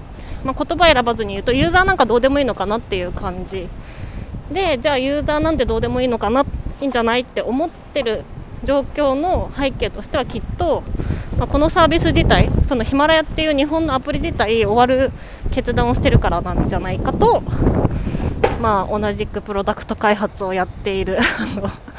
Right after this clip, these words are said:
中の人としては思ってます。うん。どうなんだろう。だから、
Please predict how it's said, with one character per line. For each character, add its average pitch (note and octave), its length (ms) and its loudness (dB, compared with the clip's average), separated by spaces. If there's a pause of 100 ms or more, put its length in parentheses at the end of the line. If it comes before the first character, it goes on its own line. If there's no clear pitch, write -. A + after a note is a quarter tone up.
(380)
中 A3 260 0
の F#3 160 -4 (180)
人 - 220 -6
と G3 160 -6
し - 60 -12
て D4+ 120 -2
は D4 240 2
思 G#3 220 -2
っ - 20 -4
て - 300 -12
ま F3+ 180 -6
す。 - 140 -12 (1300)
う G#3+ 80 -6
ん。 F#3+ 200 -6 (880)
ど C4+ 80 0
う D4 40 0
な A#3 140 0
ん - 20 -10
だ D#3+ 80 -8
ろ F3 100 -8
う。 - 20 -14
だ A#3 80 -4
か C4+ 120 2
ら、 C4+ 300 2